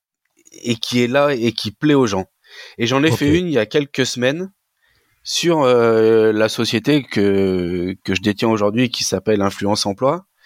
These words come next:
Speaker 1: Euh, une recherche de commercial, toute simple, c'était vraiment une offre d'emploi, histoire de faire une offre d'emploi comme ça en vidéo, euh, avec moi dedans, tu vois.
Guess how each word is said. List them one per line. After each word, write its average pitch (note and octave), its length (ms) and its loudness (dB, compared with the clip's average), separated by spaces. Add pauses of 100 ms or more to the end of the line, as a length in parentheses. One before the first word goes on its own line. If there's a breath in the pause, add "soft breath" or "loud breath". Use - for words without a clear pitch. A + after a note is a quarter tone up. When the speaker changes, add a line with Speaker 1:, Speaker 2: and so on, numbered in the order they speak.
(640 loud breath)
Speaker 1:
Euh, A2+ 440 2
une A2+ 100 0
recherche G#2 460 -2
de G#2+ 80 -2
commercial, A2 500 0
toute B2+ 180 -8
simple, D#3 220 0
c'était - 240 -4
vraiment G2+ 300 0
une A2 300 0
offre A#2 280 -2
d'emploi, D3 380 0
histoire C3 340 -2
de B2+ 140 0
faire B2 180 -2
une B2 140 2
offre B2 200 -2
d'emploi B2 360 0
comme B2+ 160 -4
ça C3+ 140 0
en B2 80 0
vidéo, A#2+ 540 0
euh, F2+ 160 -2
avec G2+ 280 -4
moi C3 200 0
dedans, A2+ 280 -2
tu - 140 -16
vois. G#2 160 -14